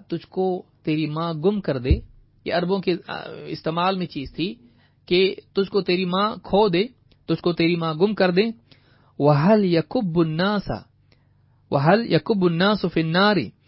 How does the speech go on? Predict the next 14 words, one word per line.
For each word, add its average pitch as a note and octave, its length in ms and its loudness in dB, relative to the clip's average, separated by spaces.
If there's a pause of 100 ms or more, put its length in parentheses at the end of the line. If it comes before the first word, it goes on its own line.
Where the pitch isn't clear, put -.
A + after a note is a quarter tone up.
(240)
عَلَى D3+ 340 6 (180)
وُجُوهِهِمْ D#3+ 800 0 (140)
أَوْ G3+ 180 4
عَلَى E3+ 300 4
مَنَاخِرِهِمْ C#3+ 760 2
إِلَّا D#3 380 2 (120)
حَصَائِدُ D#3+ 500 0 (100)
أَلْسِنَةُ-، G3+ 520 0 (140)
أَلْسِنَتِهِمْ؟ G#3 800 -6 (960)
کہا F#3 240 0
کہ E3+ 300 0 (500)
کیا G3 500 0 (580)
لوگوں F3 540 -2
کو F#3+ 460 -2